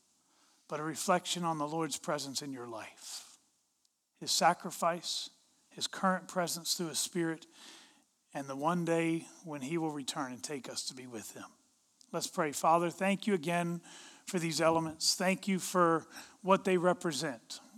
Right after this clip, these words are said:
We know that it's not about bread and it's not about juice. It's about a body that was broken and blood that was shed so that our sins might be forgiven.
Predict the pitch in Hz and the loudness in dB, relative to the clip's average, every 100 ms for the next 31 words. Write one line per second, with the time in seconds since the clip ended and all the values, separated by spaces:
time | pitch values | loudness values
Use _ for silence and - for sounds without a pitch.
0 | 214 185 202 196 202 214 196 185 - 180 | -6 4 6 10 12 12 10 6 4 8
1 | 190 202 208 170 190 202 165 147 170 180 | 12 12 12 12 12 12 10 4 6 8
2 | 190 196 170 147 175 175 185 175 175 156 | 6 4 0 0 8 8 8 8 6 4
3 | 135 175 170 - - - _ - - - | -2 -4 -4 -4 -6 -8 _ -20 -20 -20
4 | _ _ _ _ _ - 160 170 170 160 | _ _ _ _ _ -14 2 8 8 10
5 | 165 180 190 180 180 143 147 180 180 208 | 12 12 10 4 0 -2 4 4 4 0
6 | 196 202 196 165 151 170 180 170 180 180 | -2 -2 -4 -8 0 4 4 2 -4 -2
7 | - 165 151 127 - 170 156 156 170 175 | -2 0 -2 -2 0 0 2 6 6 6
8 | - - 170 170 165 - - - - - | 2 0 -2 -2 -2 -2 -4 -10 -20 -20
9 | - - 170 156 135 151 - 135 123 113 | -18 -4 -2 -2 -2 -6 -6 -8 -10 -10
10 | 95 | -12